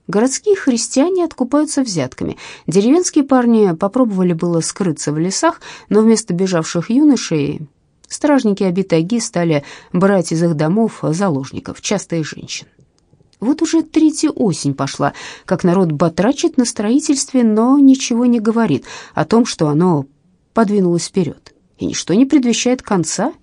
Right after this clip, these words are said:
этому бедствию. Глубокая осень стоит на дворе, листья опали, хлюпает под ногами грязь на размытых дождями дорогах.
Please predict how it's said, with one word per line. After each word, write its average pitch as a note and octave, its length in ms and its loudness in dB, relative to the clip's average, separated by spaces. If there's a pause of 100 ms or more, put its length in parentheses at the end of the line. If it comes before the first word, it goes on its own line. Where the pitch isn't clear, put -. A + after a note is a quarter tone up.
(180)
этому C#3+ 280 0
бедствию. - 480 -10 (640)
Глубокая C4 640 0
осень C#4 440 -2
стоит D3 340 -4
на D3+ 100 0
дворе, D3 360 -2 (400)
листья B3 400 2
опали, D4+ 480 2
хлюпает E3 500 -2
под D3 160 -6
ногами D3+ 340 0
грязь D#3+ 480 -4 (260)
на A3+ 100 2
размытых G#3+ 580 -2
дождями F3+ 420 -2
дорогах. E3 440 -4